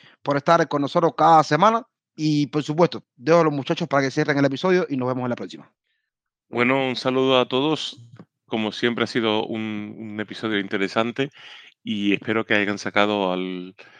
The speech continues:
Speaker 2: algo bueno de, de, de todos los comentarios y todas las opiniones que, que habemos dado esta, esta noche.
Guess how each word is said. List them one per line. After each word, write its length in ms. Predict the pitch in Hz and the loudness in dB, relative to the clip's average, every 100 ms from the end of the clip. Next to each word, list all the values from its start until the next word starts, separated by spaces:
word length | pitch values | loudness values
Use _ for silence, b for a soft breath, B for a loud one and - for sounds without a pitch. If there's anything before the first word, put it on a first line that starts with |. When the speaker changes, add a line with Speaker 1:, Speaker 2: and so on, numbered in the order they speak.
| b b b | b b b
Speaker 2:
algo 280 | 101 104 101 | -2 -2 0
bueno 320 | 101 107 113 | 0 0 0
de, 320 | 101 92 90 | 0 0 -2
de, 260 | 87 90 87 | -4 -8 -8
de 140 | 92 | -8
todos 200 | 87 104 | -6 -6
los 100 | 104 | -6
comentarios 760 | - 98 92 87 101 101 98 - | -6 -8 -6 0 2 2 -6 -10
y 40 | 92 | -8
todas 380 | 95 98 92 | -4 -2 -2
las 160 | 87 85 | -2 -6
opiniones 480 | 95 87 95 98 101 | -10 -6 -6 -6 -8
que, 320 | 92 85 82 | -6 -4 -4
que 80 | 85 | -4
habemos 280 | 85 85 87 | -6 -6 -6
dado 400 | 87 90 87 - _ | -4 -4 -6 -10 _
esta, 560 | 82 _ 87 87 82 - | -16 _ -8 -6 -8 -10
esta 220 | - 92 | -8 -6
noche. 360 | 90 82 80 | -6 -8 -16